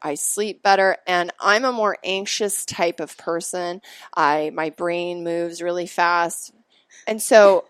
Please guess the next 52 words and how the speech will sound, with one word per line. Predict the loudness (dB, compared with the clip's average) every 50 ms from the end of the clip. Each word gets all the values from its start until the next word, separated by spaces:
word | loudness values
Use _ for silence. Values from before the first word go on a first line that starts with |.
| _ _ 4
I | 4 4 6
burn | 6 4 4 4 4 2 0
through | -2 0 2
a | 4
lot | 6 6 6 6
of | 4
calories, | 0 -2 0 2 2 2 2 0 -2 -4 -6 -8 -10 -8 -6
and | -4 -2 0 2
I | 4 4 4
don't | 4 2 0 0
necessarily | -4 -6 -6 -6 -8 -6 -4 -2 -2 -2 -2 -2 -2
want | -2 -2 -4 -4
to | -4 -8 -12
eat. | -12 -12 -12 -12 _ -14 -10 -6
My | -2 -2 -2 -2 -4 -8 -8
tendency | -6 -6 -4 -4 -4 -6 -8 -8 -8 -8
is | -8 -6
not | -6 -6 -6 -8 -10
to | -16 -16
eat | -14 -12 -10 -10 -10 -12 -12
as | -12 -12 -10 -8
much | -8 -8 -8 -10
as | -10 -10
I | -8 -8
should. | -6 -4 -4 -4 -4 -4 -8 -12 -20 -20 -20 -20 -16
So | -10 -2 0 2 2 2 2 -2 _ _ _
taking | -4 -2 -2 -2 -2 -4 -6
supplements | -2 0 0 0 0 -2 -4 -4 -6 -6 0 4
also | 4 4 4 2 -2
reminds | -4 -4 -4 -2 -2 -2 -2 -2 -6 -8 -8
me | -10 -10 -10
to | -12 -14 -12 -10
eat. | -8 -8 -8 -8 -10 -10 -10
I | -8
know | -8 -6 -6
that | -6 -6 -8
sounds | -8 -8 -8 -8 -8 -10
stupid, | -10 -10 -10 -10 -8 -4 -4 -4 -4 -6 -12 -20 -20 -10 _
but | 0 2
I | 2 2
have | 2 2 0 -2
to | -4
eat | -10 -10 -10 -10 -8 -8
when | -6 -6
I | -6 -6
take | -6 -8 -8 -8
my | -8
supplements. | -6 -4 -6 -6 -6 -8 -10 -8 -8 -10 -12 -16 _ _ _ _ _ _ _ -2
I | 0 2 2 2 4
also | 4 4 4 4 0 -2 -4
feel | -6 -8 -12 -8 -2 0 2 2 2
better. | 4 4 6 6 6 4